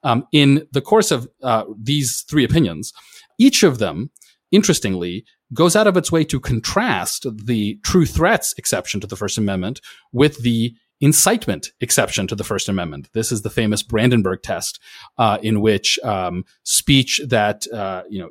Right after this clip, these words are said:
i-, is intended to and will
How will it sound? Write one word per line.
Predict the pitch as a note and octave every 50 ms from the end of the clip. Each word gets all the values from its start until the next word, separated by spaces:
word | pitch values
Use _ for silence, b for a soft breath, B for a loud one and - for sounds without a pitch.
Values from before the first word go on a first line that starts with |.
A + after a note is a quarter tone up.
| - A#2
i-, | A#2+ A#2+ -
is | B2 A#2 A#2
intended | A#2 A2+ A#2 - F3 E3+ E3 D#3 D3+ C#3+
to | - - D3 C#3 C3 B2+ B2+ B2 B2 B B B B B -
and | B2 A2+ G#2+ G#2 G2+
will | G#2+ G2+ G#2 A#2 G#2+ G#2 G2+ G2+ F#2 -